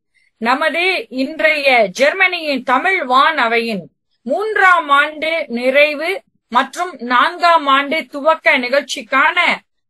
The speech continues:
வைர வரிகளாய் சமர்ப்பித்துவிட்டு, இணையத்தில் இணைந்திருக்கும் அத்துணை தமிழ் ஆளுமைகளுக்கும் சிறப்பான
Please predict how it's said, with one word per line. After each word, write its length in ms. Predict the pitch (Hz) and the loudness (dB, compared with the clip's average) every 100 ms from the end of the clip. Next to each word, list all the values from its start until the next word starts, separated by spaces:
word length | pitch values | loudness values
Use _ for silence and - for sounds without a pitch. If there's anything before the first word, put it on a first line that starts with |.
| - | -4
வைர 380 | 226 302 339 | 0 2 2
வரிகளாய் 600 | 294 269 254 254 277 339 - | 0 0 -2 0 0 0 -2
சமர்ப்பித்துவிட்டு, 1000 | 269 269 269 - 262 240 220 202 294 359 349 _ _ _ _ | -4 -2 -4 -8 -12 -8 -8 -6 -4 -4 -6 _ _ _ _
இணையத்தில் 760 | 254 294 359 359 - 339 349 339 | -2 0 2 0 -2 -6 -8 -6
இணைந்திருக்கும் 760 | 285 294 311 294 277 254 330 | -4 -2 -2 -2 -2 -2 -2
அத்துணை 480 | 311 262 330 320 285 | -2 -2 0 0 0
தமிழ் 360 | 262 262 359 370 | 0 0 2 4
ஆளுமைகளுக்கும் 880 | 285 285 330 320 294 262 269 311 330 | 6 4 2 0 0 0 -2 -4 -4
சிறப்பான 720 | 277 294 294 311 311 277 | 0 0 2 2 2 0